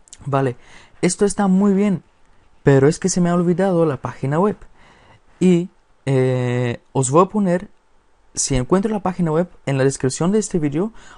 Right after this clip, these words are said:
os voy a poner cuál es la web y la,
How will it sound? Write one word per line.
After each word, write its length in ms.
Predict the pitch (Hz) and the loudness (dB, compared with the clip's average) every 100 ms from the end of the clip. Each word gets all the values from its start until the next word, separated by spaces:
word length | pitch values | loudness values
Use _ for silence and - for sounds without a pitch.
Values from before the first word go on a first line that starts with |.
| - | -8
os 160 | 135 123 | -6 0
voy 140 | 156 | 0
a 40 | 160 | 0
poner 280 | 160 156 | -4 -4
cuál 160 | - 151 | -2 0
es 160 | 180 208 | 0 0
la 80 | |
web 180 | 196 190 - - - _ - | -2 -2 -6 -20 -20 _ -6
y 320 | 135 131 127 | -2 0 2
la, 160 | 123 | 2